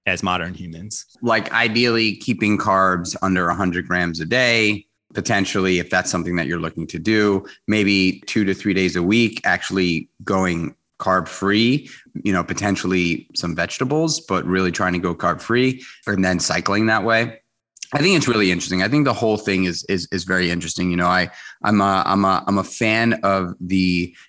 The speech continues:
Speaker 2: uh, exploration of these things. I really do believe that, um, you know, I mean, look,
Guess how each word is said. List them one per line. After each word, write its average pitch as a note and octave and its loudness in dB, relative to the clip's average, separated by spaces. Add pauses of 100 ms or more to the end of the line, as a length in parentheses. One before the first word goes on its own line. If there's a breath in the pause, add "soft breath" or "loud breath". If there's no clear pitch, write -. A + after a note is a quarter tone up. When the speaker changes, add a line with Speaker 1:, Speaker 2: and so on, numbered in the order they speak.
(100)
Speaker 2:
uh, F2 0
exploration F#2 -2
of F2 -4
these F2+ 0
things. G#2 2
I F2+ -2
really F#2+ 0
do F#2 0
believe F2+ 0
that, E2+ 0
um, E2 -2
you F#2+ -2
know, D#2+ -4
I - -10
mean, A#2+ 4
look, G2 0